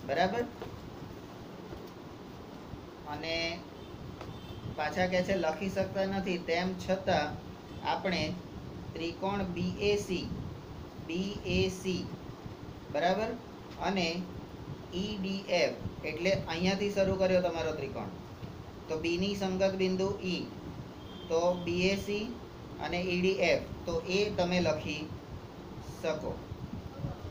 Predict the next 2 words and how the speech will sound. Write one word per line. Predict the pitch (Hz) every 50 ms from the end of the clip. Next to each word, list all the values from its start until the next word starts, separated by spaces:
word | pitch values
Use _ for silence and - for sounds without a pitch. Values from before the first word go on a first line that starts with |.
| - - - - - -
બરાબર? | 143 151 170 185 202 233 247 247 - - - - - - - - - - - - - - - - - - - - - - - - - - - - - - - - - -
એટલે | 156 160 156 - 190 202 202 208 214 214 226 -